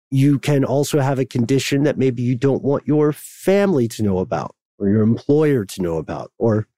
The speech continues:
your, uh, or maybe, you know, if we get into the realm of pre-crime, pre-sickness, it's fairly certain that, uh, unless legislation is much quicker than it's ever been, private insurance companies will be incentivized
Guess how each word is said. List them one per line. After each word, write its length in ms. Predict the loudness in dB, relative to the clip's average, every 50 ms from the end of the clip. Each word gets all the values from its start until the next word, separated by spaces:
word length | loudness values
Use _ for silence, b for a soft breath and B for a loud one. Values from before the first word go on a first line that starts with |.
| _ _ _ _
your, 400 | 0 2 2 2 2 0 0 -2
uh, 200 | -2 -2 -2 -2 B B B B -2
or 200 | 0 0 0 0 0
maybe, 500 | 0 2 2 2 0 0 -2 -2 -4 b b b b b _
you 100 | 0 2
know, 140 | 2 2 2
if 120 | 0 0 -2
we 80 | -2
get 180 | 0 0 0 0
into 180 | -2 -2 -2
the 80 | -2 0
realm 300 | 0 0 0 0 -2 -4
of 100 | -4 -8 _ _
pre-crime, 720 | -4 0 0 0 0 -2 -2 -2 -2 -2 -2 -2 -2 -4
pre-sickness, 960 | -4 -4 -2 0 0 0 0 0 -2 -4 -4 -4 -4 -2 -2 -2 -2 -4 B B B B B B
it's 360 | -2 0 0 0 0 -4 -6 -10 _ _ _ _ _
fairly 480 | -16 -2 0 2 2 4 2 2 0 -2
certain 380 | -2 0 0 0 0 0 0
that, 260 | -2 -2 -2 -4 -6 -8 _ _ _ _ _ _ _ -8
uh, 280 | -6 -4 -2 -2 -2 -2
unless 640 | 0 0 2 2 2 2 2 2 0 0 -2 -2 -2
legislation 800 | -2 -2 0 -2 -2 -2 0 0 0 0 0 0 -2 -2 0
is 160 | 0 -2 0 0
much 300 | 0 0 0 -2 -4 -4
quicker 320 | -2 -2 -2 0 0 -2
than 180 | 0 0 0 0
it's 160 | 0 0 -2
ever 200 | -2 0 -2 -2
been, 400 | 0 0 2 2 2 0 -2 -6 b b b b _ _ -4
private 340 | -2 0 0 0 0 0
insurance 460 | -2 -2 -2 -2 0 0 0 0 -2 -2
companies 440 | -4 -4 -2 -2 -2 -2 -2 0
will 80 | -2 -2
be 120 | 0 0
incentivized 1000 | 0 0 0 0 0 0 0 0 0 0 -2 -2 -2 -2 -2 -4 -4 -4 -6 -8